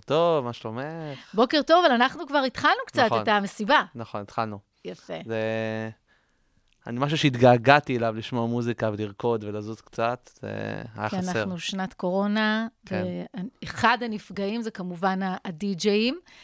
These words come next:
Speaker 2: אני, אני אספר לך, לפני שאנחנו ככה צוללים על החלומות שלך, אני רצה בים, ובימים כתיקונם, אז הרבה פעמים כשאני מתחילה, זה בערך בחמש וחצי כזה,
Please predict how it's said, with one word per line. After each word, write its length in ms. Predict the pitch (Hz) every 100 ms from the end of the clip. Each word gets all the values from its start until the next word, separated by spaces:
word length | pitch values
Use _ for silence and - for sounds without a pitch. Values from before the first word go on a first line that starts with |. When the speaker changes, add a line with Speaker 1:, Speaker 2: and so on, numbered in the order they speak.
| - - -
Speaker 2:
אני, 220 | 202 214
אני 140 | 220
אספר 340 | 233 - 285 330
לך, 140 | - 277 269 240
לפני 200 | 196 214
שאנחנו 240 | 247 311 233
ככה 180 | - 214
צוללים 380 | - 190 214
על 60 | 262
החלומות 420 | - 247 202 240
שלך, 320 | - 202 - 247 233 - - - - - _ -
אני 540 | 214 247 254 262 254 214
רצה 240 | 214 -
בים, 560 | 202 180 165 170 175 - _ _ _ _ -
ובימים 840 | 180 165 196 190 185 175 170 185
כתיקונם, 440 | 202 262 262 285 349 453 403 285
אז 180 | 208 185
הרבה 200 | 180 233
פעמים 320 | 294 302 294
כשאני 320 | - 196 226
מתחילה, 720 | 247 - 220 240 277 240 190 - - - 202
זה 160 | 196
בערך 240 | 185 165 160
בחמש 400 | - 190 180 190
וחצי 520 | - 254 262 262 262 -
כזה, 500 | 262 214 233 226